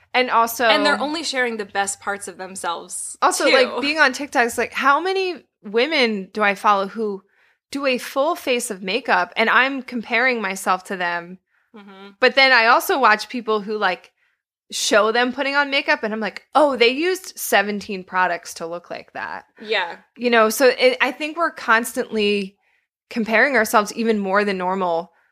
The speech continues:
Speaker 1: to not fake people, but it, not real life.
Speaker 2: Yeah.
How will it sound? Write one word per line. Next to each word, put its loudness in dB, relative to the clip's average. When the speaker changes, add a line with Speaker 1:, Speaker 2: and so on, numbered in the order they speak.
Speaker 1:
to 0
not 0
fake -4
people, -4
but 0
it, -10
not 2
real -2
life. -6
Speaker 2:
Yeah. -4